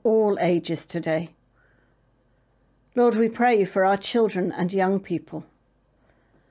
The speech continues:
We pray for them as they cope with all the pressures, changes and challenges of the last eighteen months. Father, draw close to those who are struggling. Lord, bring them healing,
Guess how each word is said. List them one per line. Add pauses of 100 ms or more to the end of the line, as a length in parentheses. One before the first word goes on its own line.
(440)
We
pray
for
them
as
they
cope
with
all
the
pressures, (100)
changes
and
challenges
of
the
last
eighteen
months. (1900)
Father,
draw
close
to
those
who
are
struggling. (1600)
Lord,
bring
them
healing,